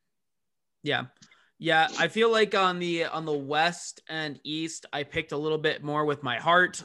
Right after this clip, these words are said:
like Kyle was talking about a bit, and you were talking about a bit. And I feel like in the South and Midwest, I picked a lot with m-, more with a head,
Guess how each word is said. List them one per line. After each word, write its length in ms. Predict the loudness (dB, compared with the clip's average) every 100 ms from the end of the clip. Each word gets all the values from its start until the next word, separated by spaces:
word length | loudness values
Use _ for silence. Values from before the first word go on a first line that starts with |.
| -6
like 220 | -4 -2
Kyle 560 | 0 4 4 0 -4 _ -20 -20 _ -10
was 120 | -4
talking 380 | 2 2 2 -2
about 200 | 0 0
a 60 | 2
bit, 400 | 2 2 -2 _ _ _ -10
and 120 | -6
you 60 | -6
were 60 |
talking 260 | -4 -4 -4
about 160 | -8 -6
a 20 |
bit. 260 | -6 -6 _ _ _ _ -2
And 100 | -2
I 60 |
feel 140 | 2 4
like 140 | 4
in 60 | 2
the 80 | -2
South 380 | 2 2 2 0
and 140 | -4
Midwest, 400 | -4 -6 -8 -8
I 60 | -12
picked 260 | -10 -8
a 40 | -4
lot 180 | -4 -4
with 100 | -6
m-, 160 | -8 -8
more 220 | -6 -4
with 160 | -4 -2
a 180 | -2 -2
head, 420 | 4 6 6